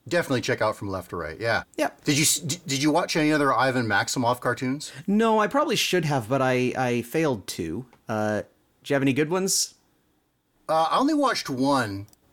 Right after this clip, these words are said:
Speaker 1: Uh, let me make sure I get the title right here. I think it's Lonely Monster Goes Out.
Speaker 2: Oh,
Speaker 1: Yeah, Lonely
Speaker 2: I
Speaker 1: Monster
Speaker 2: saw
Speaker 1: Goes Out.
Speaker 2: that one. I saw that one in the, um,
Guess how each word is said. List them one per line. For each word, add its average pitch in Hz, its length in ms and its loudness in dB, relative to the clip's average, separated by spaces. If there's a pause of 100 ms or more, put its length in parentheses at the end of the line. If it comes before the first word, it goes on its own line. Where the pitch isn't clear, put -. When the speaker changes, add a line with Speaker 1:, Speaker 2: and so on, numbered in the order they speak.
(100)
Speaker 1:
Uh, 120 280 2
let 123 80 2
me 131 40 4
make 123 80 -2
sure 120 120 -6
I 107 40 -6
get 107 140 -6
the - 60 -10
title 92 400 -6
right 85 260 -4
here. 85 280 -6 (760)
I 92 80 -4
think 139 160 0
it's 120 140 0
Lonely 113 380 2
Monster 98 420 0
Goes 90 220 -2
Out. 87 280 0 (320)
Speaker 2:
Oh, 208 140 0
Speaker 1:
Yeah, 214 100 2
Lonely 285 320 2
Speaker 2:
I 135 60 2
Speaker 1:
Monster 240 240 0
Speaker 2:
saw 311 80 2
Speaker 1:
Goes 92 160 -4
Out. 139 120 -4
Speaker 2:
that 202 220 0
one. 202 180 0
I 170 80 2
saw 247 340 0
that 185 240 0
one 165 200 2
in 151 160 4
the, 139 260 4
um, 117 480 2